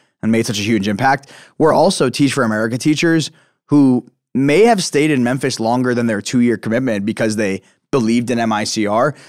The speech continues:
And I kinda served as the glue that held that together, you know, that brand, that purpose, that mission, that entity.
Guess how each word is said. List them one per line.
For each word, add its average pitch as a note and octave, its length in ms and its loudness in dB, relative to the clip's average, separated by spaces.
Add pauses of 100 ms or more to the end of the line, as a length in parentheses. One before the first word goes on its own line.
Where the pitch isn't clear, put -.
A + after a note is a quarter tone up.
(120)
And E3 80 0
I F3 100 2
kinda F3+ 300 2
served C#3+ 280 0
as C3+ 140 0
the B2 140 0
glue B2 300 2
that G2+ 120 -2
held A#2 280 0
that F#2+ 140 -4
together, G#2 540 -4
you G#2 80 -4
know, G2 120 -2
that G#2+ 220 -2
brand, A2 480 -2
that F#2+ 240 -4
purpose, B2 440 -2
that G2+ 180 -2
mission, G#2 460 0
that F#2+ 200 -4
entity. A2+ 560 -4